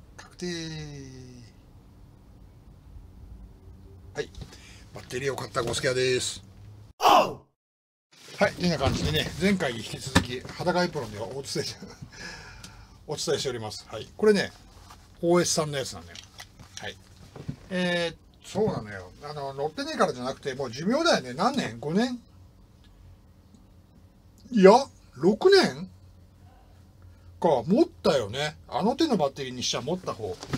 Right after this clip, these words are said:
湯浅の開放型のバッテリーだったんだけど、あの、純正と、純正のやつね。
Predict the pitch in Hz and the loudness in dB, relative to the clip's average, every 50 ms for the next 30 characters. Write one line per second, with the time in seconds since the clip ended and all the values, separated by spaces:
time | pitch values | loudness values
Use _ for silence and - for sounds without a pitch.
0 | - - - - - - 151 190 226 254 247 254 254 240 240 233 233 220 - - | -8 -10 -14 -16 -12 -6 0 4 4 4 4 4 4 4 4 4 4 2 -2 -8
1 | - - - - - - - - - - - - - - 214 233 233 208 247 240 | -16 -20 -20 -20 -20 -20 -20 -20 -20 -20 -20 -14 -4 0 2 2 4 4 4 4
2 | 233 233 233 226 220 214 214 208 196 214 214 214 208 202 185 - - - - - | 4 4 2 2 2 4 4 4 2 2 0 0 0 -2 -2 -4 -8 -8 -6 -6
3 | - - 101 95 - - 120 131 - - 120 131 175 196 190 202 214 202 190 190 | -6 -6 -6 -8 -8 -10 -10 -10 -8 -6 -4 -2 0 0 2 2 2 2 2 -2
4 | 190 - 139 131 175 220 208 240 247 226 233 233 233 - 117 107 107 101 | -8 -10 -6 -2 -2 0 2 2 2 2 2 0 0 -2 -6 -12 -12 -14